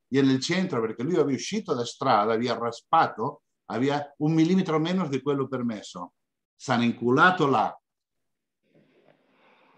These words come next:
Vale? Cioè, quante volte si hanno inculato quell'anno? Per non parlarti di Hockenheim, per non parlarti di altri posti,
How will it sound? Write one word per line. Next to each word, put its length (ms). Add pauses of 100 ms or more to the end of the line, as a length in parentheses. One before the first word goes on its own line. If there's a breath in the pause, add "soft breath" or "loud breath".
(140)
Vale? 480 (920)
Cioè, 200
quante 300
volte 280
si 100
hanno 100
inculato 440
quell'anno? 460
Per 120
non 140
parlarti 480
di 100
Hockenheim, 720 (560)
per 120
non 140
parlarti 540
di 300
altri 420
posti, 520